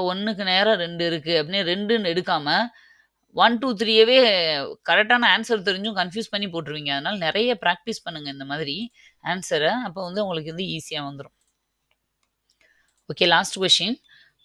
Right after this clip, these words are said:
பொருந்தாத ஒன்றை தேர்ந்தெடுக்க. இந்த நாலு இதுல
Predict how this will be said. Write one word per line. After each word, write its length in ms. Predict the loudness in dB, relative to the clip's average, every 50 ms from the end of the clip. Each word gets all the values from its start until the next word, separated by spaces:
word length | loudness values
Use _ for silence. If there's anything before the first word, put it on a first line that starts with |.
| _
பொருந்தாத 500 | 0 2 2 4 4 4 6 6 6 6 4 2
ஒன்றை 260 | -2 -2 -2 -2 -2 -2
தேர்ந்தெடுக்க. 560 | -2 -2 -2 -2 -2 -4 -6 -6 -4 -2 0 0 0 0 -2 -6 -14 _ _ _ _ _ _ _ _ _ _ _ _ _ _ _ _ _ -6
இந்த 120 | -2 -2 0
நாலு 340 | 2 2 4 6 6 6 6 6
இதுல 220 | 6 6 6 6